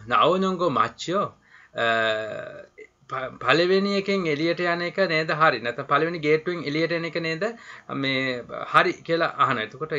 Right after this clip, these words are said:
පිරිමි ළමයි කියන නම්ජා, "අනියෝ, පංජිබන් ඊබන් චුල්ගු කුංචුවේ ඉසය." නැහැ, නැහැ. "පංජිබන්, අ, බේකරිය, අ, දෙවෙනි ගේට්ටුවේ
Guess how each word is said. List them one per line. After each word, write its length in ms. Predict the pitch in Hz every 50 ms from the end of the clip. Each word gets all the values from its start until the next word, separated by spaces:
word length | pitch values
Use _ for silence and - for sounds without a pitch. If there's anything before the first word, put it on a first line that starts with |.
| 127 107 _
පිරිමි 220 | _ 123 127 147 160
ළමයි 180 | 165 170 165
කියන 140 | 156 139 131
නම්ජා, 400 | 123 131 135 139 127 143 175 104 - _ - - - _
"අනියෝ, 560 | - - 131 180 220 226 202 208 208 - - _ _ _ _ _ _
පංජිබන් 640 | - - 143 165 180 165 170 170 156 165 165 160 160 -
ඊබන් 440 | - 127 135 156 170 165 180 175 175
චුල්ගු 420 | 156 - - 180 160 160 156 170 156
කුංචුවේ 600 | _ - - 156 175 190 190 - - 233 254 269
ඉසය." 340 | 262 220 - - - 113 107 104 - _ _ _ -
නැහැ, 300 | 127 123 127 120 156 185
නැහැ. 360 | 165 156 147 175 196 156 113 - - - - - - _ _
"පංජිබන්, 680 | - 143 170 185 190 165 139 151 143 131 139 139 139 - - - - _ _ -
අ, 140 | 113 113
බේකරිය, 520 | 110 113 131 147 165 160 175 156 143 139 139 131 - _ _ _ _ _ -
අ, 60 | 113 113 113 113 113 110 123 123 - 117 113
දෙවෙනි 300 | 123 143 151 175 196 208
ගේට්ටුවේ 680 | 175 165 175 170 170 170 170 - - 175 180 196 202 -